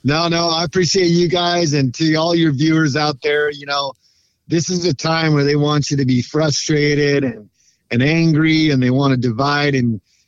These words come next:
that's how they conquer you. They wanna create division, whether it's race, religion, politics, um, philosophical ideas. I, I'm, I, I think that, uh, there are two things. Second Timothy one seven, "For God hath not given us a spirit of fear, but of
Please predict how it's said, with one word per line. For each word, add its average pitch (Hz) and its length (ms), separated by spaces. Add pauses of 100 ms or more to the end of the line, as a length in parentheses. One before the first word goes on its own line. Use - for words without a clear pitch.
(160)
that's 147 200
how 156 140
they 131 140
conquer 147 400
you. 139 400
They 127 140
wanna 135 240
create 131 400
division, 135 600
whether 117 220
it's 113 160
race, 131 400
religion, 123 680
politics, 131 920 (480)
um, 113 260
philosophical 139 1000
ideas. 127 920 (500)
I, 139 180
I'm, 143 220
I, 147 340 (140)
I 147 80
think 165 340
that, 135 220 (560)
uh, 131 80 (120)
there 165 120
are 143 60
two 165 220
things. 139 400
Second 156 400
Timothy 156 400
one 143 260
seven, 143 520
"For 117 180
God 135 320
hath 143 200
not 135 240
given 135 300
us - 160
a - 60
spirit 127 400
of 127 100
fear, 135 380
but 117 160
of 107 100